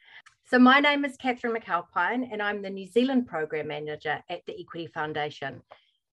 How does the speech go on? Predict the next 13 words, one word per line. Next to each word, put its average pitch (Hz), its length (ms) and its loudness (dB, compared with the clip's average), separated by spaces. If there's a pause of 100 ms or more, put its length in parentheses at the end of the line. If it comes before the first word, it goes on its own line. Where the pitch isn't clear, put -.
(120)
And 190 160 -6
today 175 480 0
I 175 120 -6
have 170 180 -14
great 285 260 0
pleasure 151 580 -4 (280)
in 180 80 -2
introducing 180 720 -6
our 156 160 -8
special 247 420 -4
guest, - 540 -6 (360)
Paige 214 460 2
Walker, 165 180 -4